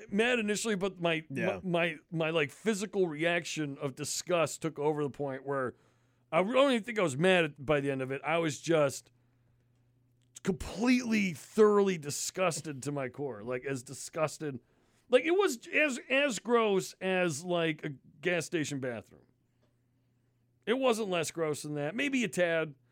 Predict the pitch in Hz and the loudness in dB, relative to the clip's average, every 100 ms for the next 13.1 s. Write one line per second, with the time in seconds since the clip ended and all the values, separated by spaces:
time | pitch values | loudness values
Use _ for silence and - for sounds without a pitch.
0 | _ - 254 247 240 214 196 185 185 156 | _ -2 2 2 2 2 2 0 -2 -6
1 | 170 165 156 156 151 143 156 143 139 143 | -6 -6 -4 -4 -4 -4 -4 -4 -4 -6
2 | 131 147 127 139 139 143 135 147 143 127 | -6 -6 -6 -6 -6 -6 -6 -8 -8 -10
3 | _ _ _ - 202 190 220 214 185 165 | _ _ _ -4 -2 0 0 2 0 0
4 | 143 170 156 151 147 151 127 131 131 135 | -4 -2 -2 -4 -4 -4 -4 -4 -4 -6
5 | 135 135 131 _ _ _ _ _ - 143 | -6 -8 -10 _ _ _ _ _ -4 -2
6 | 135 165 190 190 147 - - - 175 185 | 0 0 0 0 -2 -6 -16 -8 -6 -4
7 | 147 160 143 123 123 107 101 104 _ _ | -6 -6 -8 -8 -10 -10 -14 -16 _ _
8 | - 262 269 - 285 339 370 302 220 233 | -2 0 0 0 0 2 2 2 0 0
9 | 240 - 233 202 196 165 202 208 208 180 | 0 0 -2 -2 -4 2 2 2 0 0
10 | 185 196 190 - 180 160 131 151 170 170 | 0 0 0 2 2 2 0 2 2 2
11 | 165 151 165 147 143 131 139 139 143 135 | -2 -2 -2 -2 -2 -4 -6 -4 -4 -2
12 | 135 120 139 131 127 135 117 120 139 120 | -4 -8 -6 -4 -2 -4 -6 -2 -2 -2
13 | 113 | -10